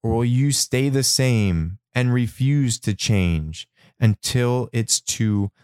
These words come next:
late, adapting a fixed mindset over a growth mindset instead of embracing a growth mindset and adapting to change and evolving and progressing and exploring and going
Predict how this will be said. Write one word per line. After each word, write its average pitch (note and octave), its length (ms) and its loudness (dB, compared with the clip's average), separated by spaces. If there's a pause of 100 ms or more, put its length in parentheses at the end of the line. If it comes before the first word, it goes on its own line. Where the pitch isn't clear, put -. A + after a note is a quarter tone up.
(160)
late, G2+ 480 0
adapting A2+ 720 0
a G2+ 180 -2 (180)
fixed - 360 -4
mindset G2+ 720 0 (460)
over A#2 280 0
a A#2 80 0
growth A2+ 480 0
mindset F2+ 800 -2 (1500)
instead A2 460 0
of G2+ 320 0
embracing G2+ 680 0
a F#2+ 80 2
growth F#2 320 0
mindset F2+ 560 0
and F#2 160 0
adapting G2 600 0
to F2+ 100 0
change E2+ 580 0
and F#2 140 0
evolving F#2 640 0
and F#2 160 0
progressing F#2+ 840 0 (260)
and A2 100 2
exploring G#2+ 840 0
and G#2+ 200 -2
going A2+ 520 0